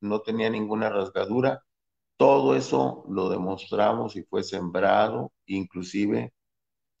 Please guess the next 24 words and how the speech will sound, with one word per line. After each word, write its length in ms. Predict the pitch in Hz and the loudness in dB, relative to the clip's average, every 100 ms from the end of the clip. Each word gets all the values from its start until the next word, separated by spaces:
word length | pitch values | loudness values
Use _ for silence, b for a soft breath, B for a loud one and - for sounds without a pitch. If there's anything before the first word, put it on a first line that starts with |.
| - | -6
este, 440 | 92 90 - 87 | -4 -4 -4 -4
se 140 | - 92 | -2 -2
demostró 440 | 90 87 98 98 | 0 -2 -2 -2
que 100 | 98 | 0
no 100 | 98 | 0
había 180 | 95 92 | 0 0
cadaverina 600 | 95 90 90 87 95 101 | 0 2 2 0 0 0
ni 100 | 98 | -2
putrescina, 720 | 95 98 98 98 127 135 107 - | -4 -8 -8 -6 -2 -2 -2 -4
y, 380 | 101 101 90 - _ _ _ _ _ _ - | 0 2 0 -6 _ _ _ _ _ _ 2
y 340 | 117 113 113 | 4 6 6
muchas 480 | 117 147 156 175 - | 6 6 6 2 0
cosas 460 | - 143 139 143 139 | 2 4 4 0 -2
que 80 | 117 | -2
les 200 | 104 95 | -2 0
demostramos 680 | 104 98 98 117 135 143 143 | 0 0 0 6 6 6 0
nosotros 520 | 131 123 123 123 123 | -2 -4 -6 -6 -2
y 60 | |
ellos 180 | 123 127 | 0 0
no 160 | 123 123 | 0 -4
quisieron 640 | 123 - 120 113 113 113 _ _ _ _ _ - | -6 -2 2 2 2 -4 _ _ _ _ _ -4
aceptarlo. 960 | 104 - 110 - 127 127 113 95 90 _ | -2 0 -4 2 2 2 -2 -8 -12 _
Vaya, 340 | 110 117 107 | 2 2 2
¿no? 200 | 127 131 | -2 -6